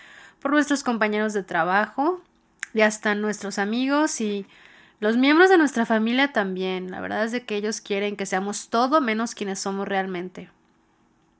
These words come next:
Pero si queremos tener una vida y vivir una vida auténtica, una vida motivada por nuestro espíritu, por nuestra alma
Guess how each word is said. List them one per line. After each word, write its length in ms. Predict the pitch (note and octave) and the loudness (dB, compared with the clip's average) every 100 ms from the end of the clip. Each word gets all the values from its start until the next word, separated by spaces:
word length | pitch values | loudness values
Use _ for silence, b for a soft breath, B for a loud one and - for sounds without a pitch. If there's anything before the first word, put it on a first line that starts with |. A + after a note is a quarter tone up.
| _ _ - B B - | _ _ -20 B B -2
Pero 140 | B3 | 0
si 120 | B3+ | 0
queremos 360 | C4 C4+ D4 D#4 | 4 4 4 4
tener 420 | B3 A#3 A#3 A#3 | 2 4 2 0
una 220 | A#3 A3+ A3+ | -4 0 0
vida 520 | A3+ G#3+ A3 A3 G#3+ | 0 0 0 0 -2
y 100 | G#3 | -4
vivir 380 | G3 G3 A#3+ C#4 | -6 -2 0 2
una 220 | A#3+ G#3 | 2 0
vida 480 | G3+ F#3+ G3 G3 G3+ B B B | 0 0 2 0 -2 B B B
auténtica, 1120 | G3 F#3+ - G#3 A3 A3 A3+ A3+ A#3 C#4+ D#4 _ b b b b b - | 0 0 -2 0 0 -2 -4 -4 0 0 -2 _ b b b b b -8
una 240 | G#3 G#3 | -2 0
vida 340 | G#3 G3+ G#3 | 0 2 2
motivada 720 | G3 F#3+ F#3 G3 F#3+ G3 G3 G3 | 2 -4 -6 -4 2 2 2 -2
por 160 | F#3+ | -6
nuestro 380 | F#3+ F#3+ F#3 G3 | -6 -6 -8 -10
espíritu, 540 | F#3+ - G#3 A3 A3 A#3 | -12 -8 -6 -6 -8 -10
por 160 | G#3 | -8
nuestra 500 | F#3+ F#3 - F#3+ F#3 | -6 -8 -6 -2 0
alma 400 | G3 G3+ B3 D4+ | 0 0 -2 -2